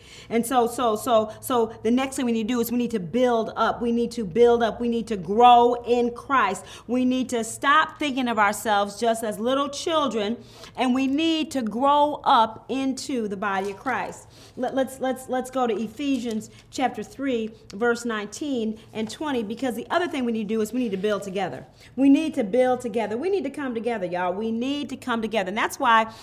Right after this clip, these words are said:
it's so awesome that we're sharing these pulpits and we're trying to really come together, uh, these life churches, because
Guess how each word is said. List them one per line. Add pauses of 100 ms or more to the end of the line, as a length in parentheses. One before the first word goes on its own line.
(160)
it's
so
awesome
that
we're
sharing
these
pulpits
and
we're (260)
trying
to
really
come
together, (260)
uh,
these
life
churches,
because